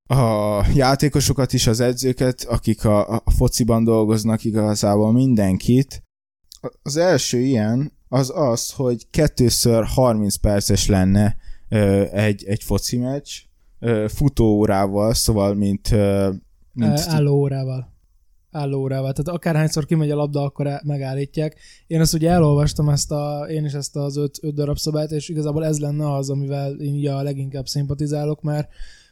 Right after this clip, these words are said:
Speaker 2: olvastam különböző cikkeket erről, és legtöbben azt írják az ilyen statiszt-, statisztikát vezetők, meg elemzők közül, hogy a já-, a tiszta játékidő egy mérkőzésen az általában ilyen huszonöt perc környékén van a különböző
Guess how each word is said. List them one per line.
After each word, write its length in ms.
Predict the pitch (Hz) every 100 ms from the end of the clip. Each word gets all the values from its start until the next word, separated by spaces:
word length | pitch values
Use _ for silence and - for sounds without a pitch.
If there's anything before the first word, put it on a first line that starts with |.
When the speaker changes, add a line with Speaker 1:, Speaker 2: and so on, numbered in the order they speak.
| _
Speaker 2:
olvastam 640 | 185 185 160 151 170 156 156
különböző 400 | 160 156 151 147
cikkeket 520 | - 160 151 147 143
erről, 440 | 151 156 160 165 - _ _ _
és 420 | 156 151 151 -
legtöbben 480 | 170 165 - 151 160
azt 240 | 160 151 147
írják 260 | 143 143
az 120 | 147
ilyen 420 | 147 147 147 147 -
statiszt-, 540 | - - 147 160 143 - _
statisztikát 920 | - 156 156 143 - 143 151 147 - 165
vezetők, 500 | 151 151 - 156 147
meg 140 | 143
elemzők 440 | 147 147 139 143 139
közül, 340 | 151 156 156
hogy 200 | 151 147 - - - _ _ _ _ _
a 100 | -
já-, 160 | 156 -
a 260 | 156 147 147
tiszta 320 | 190 - 160
játékidő 500 | 160 160 160 165 160
egy 100 | 147
mérkőzésen 640 | 147 151 160 156 151 156
az 120 | 156
általában 480 | 156 147 139 139 143
ilyen 120 | 143
huszonöt 440 | 143 147 135 127 -
perc 280 | 139 131 -
környékén 600 | 139 131 135 - 139 139
van 320 | 139 143 143
a 80 | 147
különböző 880 | - 143 135 139 131 135 135 135